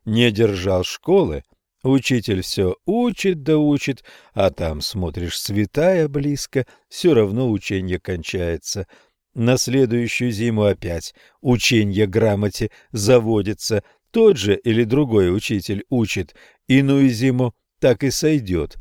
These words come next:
начальство не узнает, а запретит так опять кое-как, до святой дотянется,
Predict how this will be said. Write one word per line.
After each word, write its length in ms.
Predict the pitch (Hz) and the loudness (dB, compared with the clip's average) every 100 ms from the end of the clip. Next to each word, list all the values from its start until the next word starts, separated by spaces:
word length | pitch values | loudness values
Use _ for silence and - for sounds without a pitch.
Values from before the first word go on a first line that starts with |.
| - _ | -20 _
начальство 640 | 208 220 - 101 90 - 101 | 0 0 2 0 -2 -4 -2
не 140 | 107 | 0
узнает, 560 | 113 92 101 87 78 - _ _ _ | -2 -2 -2 -2 -4 -8 _ _ _
а 280 | 131 120 113 | 2 4 4
запретит 640 | 101 123 107 139 135 165 165 | 2 0 2 0 0 -4 -6
так 260 | - 101 - _ - | -6 -10 -10 _ -4
опять 480 | 120 - 247 240 | -4 -2 -4 -6
кое-как, 580 | - 147 147 - 135 - _ _ | -4 -2 -2 0 0 0 _ _
до 200 | - 120 | -2 0
святой 480 | 127 131 139 131 98 | 2 0 0 2 0
дотянется, 720 | 90 107 190 175 104 - 90 | 2 0 0 -2 -4 -6 -6